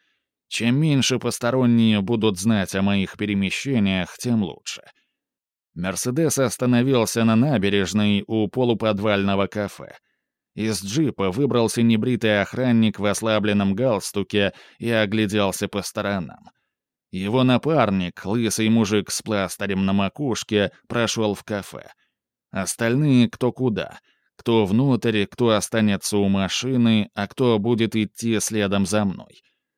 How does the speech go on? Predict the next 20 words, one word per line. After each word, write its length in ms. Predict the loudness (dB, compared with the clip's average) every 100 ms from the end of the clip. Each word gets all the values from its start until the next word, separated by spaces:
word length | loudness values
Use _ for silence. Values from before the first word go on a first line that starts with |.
| _ _ _
«Охраняют 680 | -8 -4 0 2 2 2 0
как 260 | -2 -2
президента», — 1000 | -2 -2 0 0 0 -2 -4 -14 -18 -18 -12
говорил 500 | -6 -2 0 -2 -2
совладелец 760 | -4 0 0 0 -2 -4 -4 -6
фирмы. 480 | -8 -10 -12 -20 -20 _ _ _ _ _
«Ну 140 | -4 0
а 100 | 0
я 260 | 2 2
присмотрюсь, 1040 | 2 0 0 0 0 -4 -10 -10 -12 -14 -14
понадобится 800 | -6 -2 0 0 0 0 -2 -2
ли 120 | 0
нам 240 | 2 2 0
такая 540 | -2 -2 0 0 0
охрана 460 | -4 -4 -2 0 0
на 120 | 0
постоянной 800 | -4 -4 -2 0 0 0 0 -2
основе. 520 | -4 -10 -14 -16 -20 -20 _ _ _ _ _ _ _
Думаю, 600 | -4 0 2 4 4 4
да, 380 | 0 -4 -10